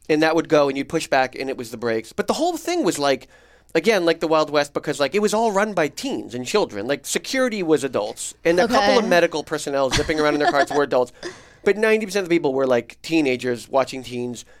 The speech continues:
Speaker 1: people getting drunk.
Speaker 2: Like, a year ago, you were at the park as a
Speaker 1: Yeah, a hundred percent.
Speaker 2: and now you're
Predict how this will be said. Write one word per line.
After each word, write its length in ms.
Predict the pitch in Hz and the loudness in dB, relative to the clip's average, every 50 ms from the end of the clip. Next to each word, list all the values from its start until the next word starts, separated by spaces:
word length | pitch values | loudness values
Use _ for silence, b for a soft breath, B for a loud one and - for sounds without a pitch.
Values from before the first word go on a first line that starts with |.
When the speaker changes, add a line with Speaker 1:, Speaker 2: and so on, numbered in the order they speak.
| b b b | b b b
Speaker 1:
people 220 | - 170 - 147 | -4 -4 -4 -2
getting 280 | 127 143 139 127 131 123 | -2 -2 -2 -2 -2 -4
drunk. 320 | 120 123 117 117 120 - | -2 0 0 0 -2 -2
Speaker 2:
Like, 200 | 240 233 220 208 269 | 0 0 0 0 0
a 40 | |
year 260 | 226 233 240 233 247 240 | -2 0 2 2 2 2
ago, 200 | 226 226 220 214 | 2 0 0 0
you 200 | 208 208 208 196 | 0 -2 -2 -2
were 220 | 202 208 190 - - _ - | 0 -2 -2 -4 -6 _ -2
at 160 | 220 220 - | -2 -2 -2
the 80 | 202 190 | -4 -4
park 340 | - 214 180 160 165 - - - | -2 -2 -4 -4 -6 -8 -6 -6
as 200 | 196 185 160 165 | -6 -6 -6 -8
a 160 | 175 185 175 156 - | -10 -10 -10 -12 -8
Speaker 1:
Yeah, 260 | - 170 269 330 - - - - | -2 0 2 2 0 -2 -6 -4
a 60 | - | -2
hundred 200 | 160 190 190 196 | 0 0 0 0
percent. 360 | 190 302 - - 147 120 113 - | -2 -4 -2 -2 -2 -2 -2 -2
Speaker 2:
and 120 | 254 247 | -4 -4
now 160 | 214 208 202 | -4 -4 -4
you're 320 | 208 202 190 196 196 190 | -4 -4 -4 -4 -6 -6